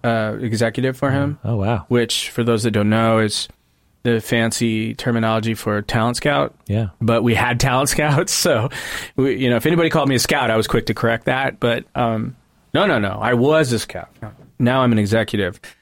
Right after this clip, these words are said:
Speaker 1: but sa-, essentially the same thing. Um, and when I,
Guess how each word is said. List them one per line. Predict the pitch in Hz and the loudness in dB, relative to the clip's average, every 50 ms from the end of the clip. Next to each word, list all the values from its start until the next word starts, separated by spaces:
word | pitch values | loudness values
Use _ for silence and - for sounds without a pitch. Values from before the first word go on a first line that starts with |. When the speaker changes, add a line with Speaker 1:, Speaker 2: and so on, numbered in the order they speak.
| _ _ _ _ _ | _ _ _ _ _
Speaker 1:
but | 131 127 123 - 165 | 0 0 0 0 -2
sa-, | - - - 156 151 | -2 0 0 0 0
essentially | - 139 - 165 156 147 - - 127 | 0 0 2 2 0 0 2 2 2
the | 113 117 110 | 2 2 0
same | - 127 120 117 113 104 | 0 0 0 0 0 0
thing. | - 131 127 123 120 113 107 110 113 - _ _ _ _ _ _ _ _ _ _ | 0 -2 0 0 0 -2 -4 -6 -8 -12 _ _ _ _ _ _ _ _ _ _
Um, | - 120 117 113 113 110 110 110 107 113 120 135 - _ _ _ _ _ _ _ _ _ _ | -4 -2 0 0 0 -2 -2 -4 -6 -6 -8 -12 -16 _ _ _ _ _ _ _ _ _ _
and | - 131 127 123 123 120 120 117 110 110 107 104 - _ _ _ _ _ _ _ _ _ _ _ _ _ _ _ _ _ _ _ | -4 -2 0 2 2 2 2 0 0 -2 -4 -6 -10 _ _ _ _ _ _ _ _ _ _ _ _ _ _ _ _ _ _ _
when | 160 147 147 151 151 | 0 2 2 4 2
I, | 151 156 165 170 175 175 160 - - | 2 2 2 2 2 0 0 -2 -6